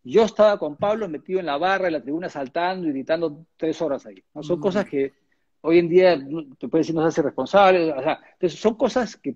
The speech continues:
Speaker 1: pasan que hoy, hoy, hoy ya no van a pasar, ¿no? Entonces, eh, yo como fui a la barra, Pablo fue a la barra,
Speaker 2: Sí,
Speaker 1: a
Speaker 2: Clerc,
Speaker 1: gritar,
Speaker 2: perdón,
Speaker 1: a gritar.
Speaker 2: Clerc en Argentina también, él iba a la barra cuando era chico a alentar, Clerc, que después fue figura, ¿no?
Speaker 1: No, no, pero yo te digo, en el mismo partido, pues, yo, yo
Speaker 2: No,
Speaker 1: había
Speaker 2: no, era
Speaker 1: jugado
Speaker 2: así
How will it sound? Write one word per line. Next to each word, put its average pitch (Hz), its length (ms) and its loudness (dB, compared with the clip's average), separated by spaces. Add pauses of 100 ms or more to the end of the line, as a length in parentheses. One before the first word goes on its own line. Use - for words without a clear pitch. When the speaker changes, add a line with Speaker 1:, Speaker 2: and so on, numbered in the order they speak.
Speaker 1:
pasan 220 460 0
que 151 180 -4
hoy, 156 200 -4
hoy, 180 180 2
hoy 175 180 0
ya 190 80 2
no 180 100 -4
van 202 140 4
a 175 80 -4
pasar, 175 360 -4
¿no? 123 100 -14
Entonces, 156 320 -12 (480)
eh, 139 460 -6 (180)
yo 160 180 2
como 143 180 2
fui 165 100 2
a - 20 6
la 123 120 8
barra, 180 420 6
Pablo 151 220 -6
fue 151 100 -8
a 147 40 -4
la 123 100 -6
barra, 180 460 0
Speaker 2:
Sí, 214 80 2
Speaker 1:
a - 120 -2
Speaker 2:
Clerc, 233 300 4
Speaker 1:
gritar, 151 200 -4
Speaker 2:
perdón, 190 180 4
Speaker 1:
a 151 60 0
gritar. 139 100 -8
Speaker 2:
Clerc 208 320 -2
en 202 100 -10
Argentina 175 600 -10
también, 175 360 -12
él 175 180 -8
iba 170 160 -6
a 139 40 -12
la 131 120 -14
barra 190 360 -12
cuando 135 260 -20
era 156 140 -20
chico 180 240 -14
a 160 40 -6
alentar, 135 440 -14
Clerc, 180 440 -8
que 131 120 -16
después 160 300 -6
fue 165 140 -4
figura, 147 460 -6
¿no? 143 200 -20 (180)
Speaker 1:
No, 156 160 -8
no, 214 140 4
pero 139 120 -6
yo 147 60 -8
te 190 80 -2
digo, 185 140 0
en 160 100 -6
el 170 80 -8
mismo 175 160 -8
partido, - 380 -6
pues, 110 120 -18 (120)
yo, 160 120 2
yo 156 140 4
Speaker 2:
No, 170 40 10
Speaker 1:
había 160 160 6
Speaker 2:
no, - 60 -8
era 147 60 -4
Speaker 1:
jugado 180 220 4
Speaker 2:
así - 80 -2